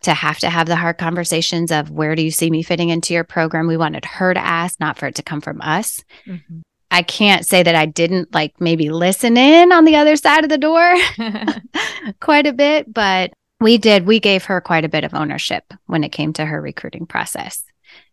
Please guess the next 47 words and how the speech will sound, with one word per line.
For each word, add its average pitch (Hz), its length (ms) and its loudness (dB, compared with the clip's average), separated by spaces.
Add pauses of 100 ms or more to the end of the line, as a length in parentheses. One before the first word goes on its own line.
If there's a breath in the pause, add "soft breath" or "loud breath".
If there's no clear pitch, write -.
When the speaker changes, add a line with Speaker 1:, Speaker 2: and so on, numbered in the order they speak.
Speaker 1:
And 185 180 4
I 180 120 4
don't 180 260 2
think 160 240 0
I 156 100 2
would 151 120 -2
do 151 160 -2
that 139 180 -4
any 151 220 -4
differently 175 580 -12 (200)
if 180 160 -8
I 180 60 -2
had 156 240 -6 (180)
to 170 100 -6
do 156 120 -2
it 156 60 -4
over 151 180 -4
again 147 220 -6
with 147 160 -8
my 156 160 -8
other - 180 -12
girls. - 480 -12 (300)
Speaker 2:
Excellent. 147 520 -12 (180)
So - 400 -4
many 175 200 -4
lessons 160 440 -6
that 156 180 -6
she's 185 320 -6
learned 175 520 -6
and 269 220 -2
you've 180 200 -4
learned 151 320 -8
in 175 240 -12 (160)
holding 254 360 -2
Speaker 1:
Sure. 202 140 0
Speaker 2:
back 175 320 0
and 185 140 -6
trying 180 380 -2
to 190 120 -6
let 180 240 0
her 214 380 0
create 196 540 -6
her 180 200 -8
journey 170 640 -8 (160)
while 156 240 -6
Speaker 1:
Mm-hmm. 160 300 -6
Speaker 2:
offering 156 440 -8